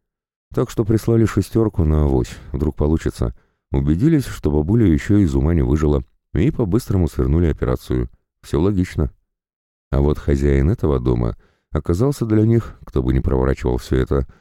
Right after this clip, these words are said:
куда более лакомым куском. Хотя бы потому, что магией не владел. Незаметно похитить — дело техники. Разговорить —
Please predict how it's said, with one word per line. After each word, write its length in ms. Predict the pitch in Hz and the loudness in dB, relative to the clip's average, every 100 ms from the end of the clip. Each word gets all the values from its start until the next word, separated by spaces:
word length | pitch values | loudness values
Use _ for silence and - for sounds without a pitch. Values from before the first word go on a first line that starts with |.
| _ - | _ -6
куда 220 | 92 113 | 0 0
более 320 | 117 123 120 | 2 2 4
лакомым 500 | 107 82 82 82 82 | 4 2 0 0 0
куском. 440 | 80 85 - 55 52 _ _ _ _ | -2 -4 -2 -4 -6 _ _ _ _
Хотя 280 | - 69 69 | -4 -2 0
бы 120 | 65 | 0
потому, 420 | - - 76 95 | -2 -2 0 0
что 200 | 92 - | 0 -2
магией 400 | 73 78 82 82 | 0 0 2 2
не 100 | 78 | 2
владел. 440 | 76 71 60 58 60 _ _ _ _ _ | 2 0 0 -4 -6 _ _ _ _ _
Незаметно 520 | 87 98 113 123 117 | -2 2 2 2 0
похитить — 460 | 110 101 127 123 113 - - | -2 -2 -2 -2 -6 -10 -10
дело 320 | 65 80 104 | 0 2 2
техники. 520 | - 120 - - - - _ _ _ | 0 -2 -2 -4 -6 -8 _ _ _
Разговорить — 640 | 69 76 71 76 87 117 | -2 0 2 2 2 0